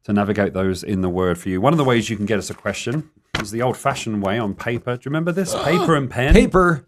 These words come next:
Speaker 1: Do you guys remember? It's paper.
Speaker 2: <laughs>
Speaker 1: From Lupe. This was, uh, probably dropped in our Agape box here at Calvary Christian Fellowship. For those of you that attend here, you can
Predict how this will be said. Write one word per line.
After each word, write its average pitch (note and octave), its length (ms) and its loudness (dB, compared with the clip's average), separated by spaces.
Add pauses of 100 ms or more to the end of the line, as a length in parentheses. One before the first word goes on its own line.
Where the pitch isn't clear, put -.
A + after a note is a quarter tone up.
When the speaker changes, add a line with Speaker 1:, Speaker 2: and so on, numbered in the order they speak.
(100)
Speaker 1:
Do C#3+ 100 -8
you F3+ 60 0
guys G#3+ 160 4
remember? G3+ 360 4
It's C4+ 80 -2
paper. C#4+ 640 4 (360)
Speaker 2:
<laughs> - 360 -20
Speaker 1:
From C3 220 6
Lupe. E3+ 240 8
This A#2 420 2
was, A2 200 -2
uh, G2+ 200 4
probably A#2+ 280 0
dropped A2+ 300 -2
in G#2+ 80 2
our G2 140 2
Agape F#2+ 340 -2
box - 240 -6
here F#2 140 -4
at E2+ 60 -8
Calvary F#2+ 300 -2
Christian F#2 380 -10
Fellowship. A2 520 -4
For G2+ 100 -10
those G2 160 -8
of F#2+ 60 -8
you F2+ 120 -6
that - 80 -8
attend G#2+ 320 -8
here, C#3 260 -4
you A#2 140 -8
can F2 260 -10